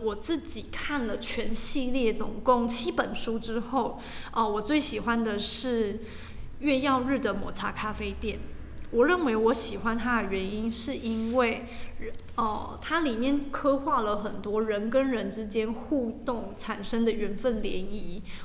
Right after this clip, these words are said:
我们去把它接续，然后产生了一个此时此刻为什么我会成为现在的状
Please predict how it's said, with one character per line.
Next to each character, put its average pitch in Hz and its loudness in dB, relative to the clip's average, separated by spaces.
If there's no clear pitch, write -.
我 226 2
们 226 -2
去 320 0
把 - -8
它 233 -4
接 233 -2
续， - -4
然 220 -2
后 226 0
产 220 -6
生 240 2
了 220 -2
一 226 -6
个 - -2
此 220 -2
时 226 0
此 - -6
刻 220 -4
为 269 2
什 220 -2
么 202 -8
我 196 -6
会 240 0
成 208 -4
为 208 -4
现 220 -4
在 214 -6
的 196 -8
状 208 -8